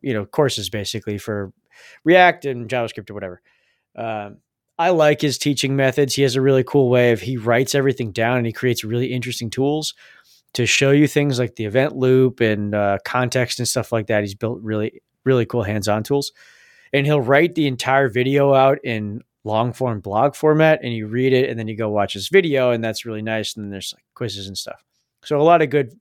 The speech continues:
uh, first principles learning methodology there, or pedagogy, pedagogy, pedagogy, whatever. I don't, I don't know how to pronounce that word of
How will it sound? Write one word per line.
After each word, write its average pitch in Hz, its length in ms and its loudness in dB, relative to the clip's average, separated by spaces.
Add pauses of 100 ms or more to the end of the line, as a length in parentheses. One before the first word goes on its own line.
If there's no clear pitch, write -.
uh, 120 160 -2
first 117 260 -6
principles 110 420 -10
learning 107 280 -8
methodology 123 640 -6
there, 135 240 -2
or 117 80 -6
pedagogy, 113 500 -8 (100)
pedagogy, 139 640 0 (460)
pedagogy, 151 720 2 (160)
whatever. 143 520 -6
I 123 40 -6
don't, 120 320 -6
I - 20 -6
don't 117 120 -6
know 113 40 -8
how 110 60 -8
to 104 60 -10
pronounce 104 260 -12
that 113 140 -12
word 104 240 -8
of 101 120 -14